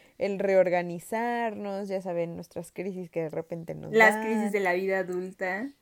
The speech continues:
Speaker 1: Las crisis de la vida
Speaker 2: Y de
Speaker 1: adulta
Speaker 2: tener
Speaker 1: que no es nada fácil.
Speaker 2: responsabilidad.
Speaker 1: Ajá, y de cómo se está el cierre de año
Speaker 2: Ah,
Speaker 1: y un
Speaker 2: también,
Speaker 1: montón de
Speaker 2: también,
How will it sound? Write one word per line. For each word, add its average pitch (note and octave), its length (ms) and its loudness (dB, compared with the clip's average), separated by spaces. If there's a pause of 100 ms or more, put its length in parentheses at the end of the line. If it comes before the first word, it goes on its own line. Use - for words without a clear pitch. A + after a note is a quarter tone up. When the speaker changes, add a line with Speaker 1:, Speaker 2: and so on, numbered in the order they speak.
(280)
Speaker 1:
Las G3+ 260 -2
crisis G#3 340 -2
de G3+ 100 2
la E3+ 120 4
vida F3+ 160 4
Speaker 2:
Y F#3+ 100 10
de F#3 60 6
Speaker 1:
adulta F#3+ 200 2
Speaker 2:
tener F#3+ 160 6
Speaker 1:
que G3 60 2
no G#3 100 6
es F3 140 0
nada E3+ 180 0
fácil. E3+ 360 0
Speaker 2:
responsabilidad. E3+ 200 0 (1700)
Speaker 1:
Ajá, G3+ 580 6
y G#3+ 80 2
de F#3+ 200 0
cómo B3 240 -2
se C4+ 80 -4
está G3 300 6
el G3 140 2
cierre A3 320 2
de E3+ 140 4
año G3+ 300 2
Speaker 2:
Ah, C#4 260 6
Speaker 1:
y F3 140 -4
un C4+ 60 0
Speaker 2:
también, C4 480 4
Speaker 1:
montón D4+ 240 2
de D4 100 6
Speaker 2:
también, - 60 4